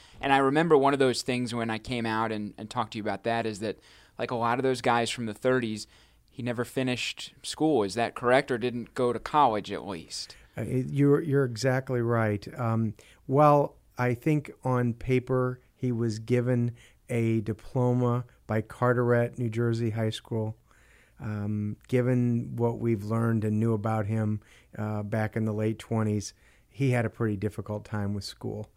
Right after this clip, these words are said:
Speaker 2: And my grandmother, uh, after they were married, spent a lot of time helping him become more engaged, more comfortable to talk, uh, his writing skills and things like that.
Speaker 1: So
Speaker 2: So
Speaker 1: per-,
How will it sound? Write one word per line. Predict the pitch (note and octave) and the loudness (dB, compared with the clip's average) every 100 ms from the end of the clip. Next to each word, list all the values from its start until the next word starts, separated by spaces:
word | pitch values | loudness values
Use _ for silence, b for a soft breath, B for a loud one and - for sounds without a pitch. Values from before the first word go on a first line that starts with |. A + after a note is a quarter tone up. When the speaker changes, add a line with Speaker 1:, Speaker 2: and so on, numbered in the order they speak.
| b b b | b b b
Speaker 2:
And | G#2+ G#2+ | -6 -2
my | G#2+ G#2+ | -2 -2
grandmother, | G#2+ A#2 A2+ A2 G#2 G#2 G2+ - b b | -2 0 2 2 0 0 -2 -6 b b
uh, | G#2 G#2 | -10 -4
after | A2+ - | -6 -4
they | A2 G#2+ | -2 0
were | G#2+ | 0
married, | G#2+ G#2 G#2 G2+ | 0 0 -2 -4
spent | - A2+ | -4 -4
a | G#2+ | -2
lot | G#2 G#2 | -2 -4
of | G2+ | -4
time | - G#2+ G#2 G2+ | -4 -4 -2 -2
helping | A2 G#2 G#2+ | -4 -4 -4
him | G2+ G#2+ G#2+ G#2 B B B | -2 -2 -2 -4 B B B
become | A#2 A#2 A2 | -2 -2 0
more | G#2+ G#2 | 0 0
engaged, | G#2 G2+ G#2+ G#2 G2+ - | -2 0 0 0 -2 -8
more | G#2 | -8
comfortable | - A2+ - G#2+ G#2 | -4 -6 -4 -6 -6
to | G2+ | -6
talk, | - A2 G#2+ G#2+ - b b b - | -4 -2 -2 -2 -8 b b b -8
uh, | G#2+ G2 G2 | -6 -4 -4
his | G2 A2 G2+ | -4 -4 -4
writing | G#2+ G#2 G#2+ | -2 0 0
skills | G2+ - A2 G#2 G2+ | -4 -4 -4 -2 -4
and | G2 | -6
things | G#2 F#2+ | -6 -6
like | F#2+ F#2 - | -8 -10 -8
that. | G2 F2+ - _ _ _ _ | -8 -8 -14 _ _ _ _
Speaker 1:
So | - C3 | -10 -6
Speaker 2:
So | G#2 | -4
Speaker 1:
per-, | A#2 | -4